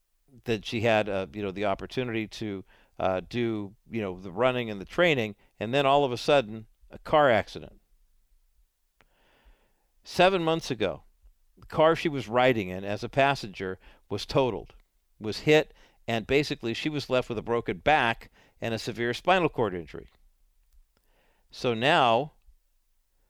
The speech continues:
she suffers the Achilles tendon injury. That cost her her sponsorship with Nike. Then she winds up getting in this car wreck, and let's forget about the injury and whether or not you're gonna come back from that.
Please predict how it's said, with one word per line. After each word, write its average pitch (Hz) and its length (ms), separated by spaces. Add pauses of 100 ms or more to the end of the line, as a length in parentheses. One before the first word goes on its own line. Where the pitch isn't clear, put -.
(420)
she - 160
suffers 151 400
the 135 100
Achilles 135 440
tendon 196 340
injury. 139 560 (440)
That 151 200
cost 147 340
her 127 100
her 123 120
sponsorship 131 600
with 104 100
Nike. 110 520 (880)
Then 151 520 (480)
she 127 500 (300)
winds 143 320
up 127 120
getting 139 200
in 113 80
this 104 120
car 208 300
wreck, 107 360 (340)
and 117 340
let's 151 440
forget 151 280
about 143 300
the 131 120
injury 139 360
and 123 80
whether 127 200
or 120 60
not 127 160
you're 117 80
gonna 113 160
come 120 160
back 120 240
from 104 160
that. 139 380